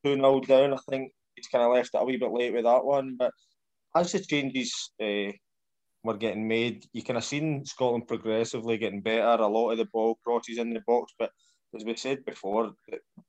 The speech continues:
the too many chances not to score a goal. Plenty of chances.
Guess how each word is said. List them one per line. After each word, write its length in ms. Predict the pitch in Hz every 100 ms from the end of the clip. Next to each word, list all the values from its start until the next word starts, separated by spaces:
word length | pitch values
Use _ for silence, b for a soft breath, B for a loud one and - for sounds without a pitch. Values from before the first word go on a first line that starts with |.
| _ _ 127
the 100 | 120 -
too 100 | 147
many 200 | 147 120
chances 440 | 127 113 107 117
not 200 | 117 110
to 100 | -
score 280 | - - 107
a 80 | 101
goal. 360 | 104 104 110 104 _ _ -
Plenty 200 | 117 110
of 100 | -
chances. 380 | 117 110 110